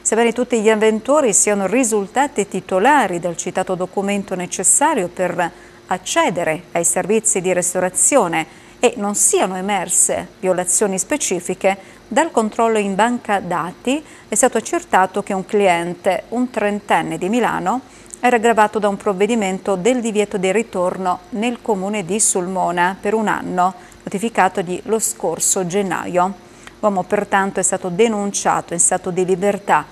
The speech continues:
alla locale autorità giudiziaria per l'inottemperanza alla citata misura di prevenzione. Sabato quattro dicembre,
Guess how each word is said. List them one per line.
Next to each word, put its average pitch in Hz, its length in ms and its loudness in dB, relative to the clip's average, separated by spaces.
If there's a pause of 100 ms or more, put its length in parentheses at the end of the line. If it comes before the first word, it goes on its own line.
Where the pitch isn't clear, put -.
(280)
alla 175 480 0
locale 185 480 0
autorità 180 520 -2
giudiziaria 180 1000 2 (340)
per 190 340 2
l'inottemperanza 202 1200 0
alla 170 120 -4
citata 185 340 -8
misura 175 500 -4
di 160 200 -6
prevenzione. 170 1120 -2 (2500)
Sabato 254 600 6
quattro 214 280 4
dicembre, 185 720 2